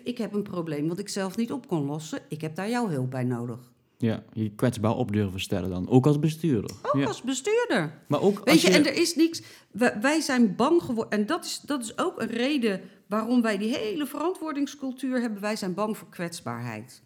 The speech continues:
Speaker 2: Mhm.
Speaker 1: Wij zijn bang dat wij de schuld ergens van krijgen. Wij zijn bang dat als er een bewoner in onze dienst doodgaat...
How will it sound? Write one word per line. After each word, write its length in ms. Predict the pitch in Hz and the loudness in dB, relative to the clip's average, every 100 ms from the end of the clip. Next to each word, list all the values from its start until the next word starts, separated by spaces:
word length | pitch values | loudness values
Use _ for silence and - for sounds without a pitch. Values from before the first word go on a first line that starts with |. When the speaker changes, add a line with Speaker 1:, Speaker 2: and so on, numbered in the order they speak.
| _ | _
Speaker 2:
Mhm. 220 | 120 117 | 4 4
Speaker 1:
Wij 140 | 165 196 | 4 0
zijn 320 | 190 165 - | -2 -2 -2
bang 280 | 208 240 285 | 2 2 2
dat 140 | 214 | -2
wij 160 | 196 185 | -6 -6
de 80 | 170 | -8
schuld 360 | - 185 170 | -8 -8 -8
ergens 400 | - 135 127 131 | -6 -6 -6 -8
van 120 | - 120 | -8 -8
krijgen. 640 | 131 120 117 117 - 131 _ _ - - - | -6 -6 -6 -10 -16 -18 _ _ -20 -18 -6
Wij 160 | 170 | -2
zijn 340 | 180 160 156 147 | 0 0 -2 -2
bang 340 | 220 320 269 | 0 0 -2
dat 200 | 220 214 | -6 -8
als 140 | 190 | -10
er 80 | 175 | -6
een 100 | 160 | -4
bewoner 540 | 156 160 220 262 233 160 | -4 -4 -2 -2 -2 -4
in 140 | - | -4
onze 320 | 220 247 190 | -2 -2 -2
dienst 380 | 160 165 156 - | -4 -4 -4 -4
doodgaat... 760 | 151 214 240 - 254 330 - | -4 -2 -4 -4 -4 -4 -8